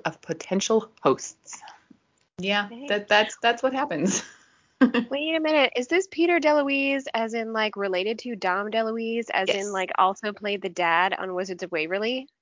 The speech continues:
Speaker 1: Yes.
Speaker 2: He makes a cameo in this episode.
Speaker 1: Yes, he does. That was my one fun fact.
Speaker 2: Oh, I recognize him.
Speaker 1: Yes.
Speaker 2: <laughs>
Speaker 1: Yes, that's
Speaker 2: I love
Speaker 1: Peter
Speaker 2: him.
Speaker 1: DeLuise. That I, we, uh, I might be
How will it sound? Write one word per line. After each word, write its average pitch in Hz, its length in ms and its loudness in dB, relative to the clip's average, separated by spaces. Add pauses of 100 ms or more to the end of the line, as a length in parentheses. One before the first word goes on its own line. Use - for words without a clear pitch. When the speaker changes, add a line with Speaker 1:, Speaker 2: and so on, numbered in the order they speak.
Speaker 1:
Yes. - 440 -6 (500)
Speaker 2:
He 339 100 6
makes 415 240 8
a 427 60 8
cameo 392 520 8
in 339 80 4
this 254 160 2
episode. 190 640 4
Speaker 1:
Yes, 285 140 10
he 370 100 6
does. 415 140 8
That 392 140 12
was 480 120 8
my 403 120 10
one 403 200 6
fun 453 220 6
fact. - 500 4 (280)
Speaker 2:
Oh, 269 1040 10
I 415 220 8
recognize 403 720 4
him. 233 640 0 (180)
Speaker 1:
Yes. 202 360 0
Speaker 2:
<laughs> - 40 4 (720)
Speaker 1:
Yes, 311 240 -2
that's 311 240 4
Speaker 2:
I 659 60 6
love 587 180 4
Speaker 1:
Peter - 60 6
Speaker 2:
him. 220 320 4
Speaker 1:
DeLuise. - 260 -20 (400)
That 208 480 -2 (440)
I, 233 440 0 (220)
we, 269 380 0 (200)
uh, 226 520 6 (600)
I 240 100 6
might 294 220 4
be 339 240 0